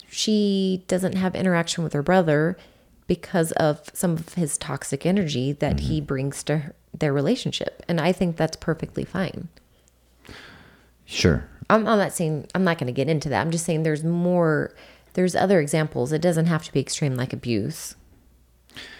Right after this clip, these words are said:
Speaker 2: Yeah, I think we have to be real sensitive. This is, I guess, my, my question that I think takes some real honesty of heart. Is,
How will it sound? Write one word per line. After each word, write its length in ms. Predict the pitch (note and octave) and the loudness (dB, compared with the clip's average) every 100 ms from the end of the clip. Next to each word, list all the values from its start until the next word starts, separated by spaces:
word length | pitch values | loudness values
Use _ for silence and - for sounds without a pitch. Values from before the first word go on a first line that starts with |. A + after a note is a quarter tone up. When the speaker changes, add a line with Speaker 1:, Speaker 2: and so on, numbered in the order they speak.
| - - _ - | -20 -20 _ 4
Speaker 2:
Yeah, 220 | A2 D2+ | 4 6
I 60 | A2 | 4
think 200 | F#3+ F#3 | 4 6
we 80 | |
have 120 | D#3 C#3+ | 6 4
to 80 | |
be 160 | F#2+ G2 | 2 4
real 260 | F2 G#2 A#2 | 8 8 6
sensitive. 680 | - - G#2+ - D2 C#2 | 2 4 4 4 -2 2
This 160 | F#2 A2 | 2 2
is, 100 | G#2 | 4
I 80 | E2+ | 6
guess, 260 | F#2 - | 4 4
my, 260 | E2 D2+ C2 | 2 2 2
my 160 | D2 D2+ | 0 0
question 520 | - D2+ - B1 A1+ | 2 0 0 -2 0
that 100 | E2 | 2
I 60 | D#2+ | 4
think 300 | G#2 - - | 2 2 4
takes 280 | F#2+ - | 4 4
some 220 | - D#2+ F2 | 2 6 8
real 200 | G#2 - | 8 8
honesty 540 | E2+ E2 E2 - C#2+ | 6 4 4 4 4
of 140 | A1+ | 4
heart. 300 | C#2+ G1+ - _ _ _ _ _ _ _ - - - - - _ _ _ _ _ _ _ _ _ _ _ _ _ - | 2 0 -2 _ _ _ _ _ _ _ -20 -20 -20 -20 -20 _ _ _ _ _ _ _ _ _ _ _ _ _ 2
Is, 320 | F#2 D#2+ - | 6 6 2